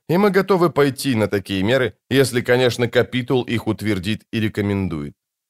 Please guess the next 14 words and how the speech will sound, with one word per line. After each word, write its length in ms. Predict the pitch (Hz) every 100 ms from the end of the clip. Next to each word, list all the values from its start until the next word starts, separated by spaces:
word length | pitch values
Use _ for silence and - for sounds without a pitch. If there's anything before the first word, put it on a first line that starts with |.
| _ -
В 100 | 120
надежде, 560 | 170 147 196 156 135
что 180 | 123 143
капитул 480 | 127 131 143 139 135
сочтет 580 | 135 135 - - 120 -
вышеприведенные 920 | 101 104 104 104 104 101 107 107 104
объяснения 580 | 95 101 107 110 104 104
достаточными, 840 | 104 - 147 160 127 - 98 92
чтобы 280 | 92 113 107
закрыть 420 | 104 95 101 92
дело, 340 | 92 147 139 - _ _
Бене 300 | - 175 190
Валере 380 | 170 165 165 160
Аптамус. 1080 | - - 135 - 117 98 87 78 - - -